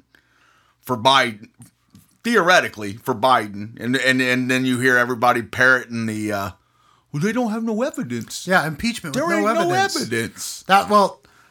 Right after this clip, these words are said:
Speaker 2: like, they thought it was awesome. They all cheered on that, uh, the Trump impeachments, and not only was there no evidence, but there was no crime to
Speaker 1: Right.
Speaker 2: be,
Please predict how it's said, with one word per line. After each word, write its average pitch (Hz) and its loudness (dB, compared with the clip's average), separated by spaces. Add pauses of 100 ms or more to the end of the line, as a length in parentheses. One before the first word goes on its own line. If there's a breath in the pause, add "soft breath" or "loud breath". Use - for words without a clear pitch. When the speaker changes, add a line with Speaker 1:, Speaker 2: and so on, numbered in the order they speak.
(180 soft breath)
Speaker 2:
like, 185 2
they 240 4
thought 233 2
it 180 0
was 151 -6
awesome. 175 0
They 160 -4
all 170 2
cheered 180 0
on 165 4
that, 139 -2
uh, 131 -4
the 139 -10
Trump 170 -2
impeachments, 165 -6 (460 soft breath)
and 165 2 (380)
not 226 4
only 226 2
was 196 2
there 175 -2
no 175 0
evidence, 156 0
but 143 -10
there 185 2
was 165 -2
no 175 -2
crime 160 -4 (680)
to 120 6
Speaker 1:
Right. 120 6
Speaker 2:
be, 202 4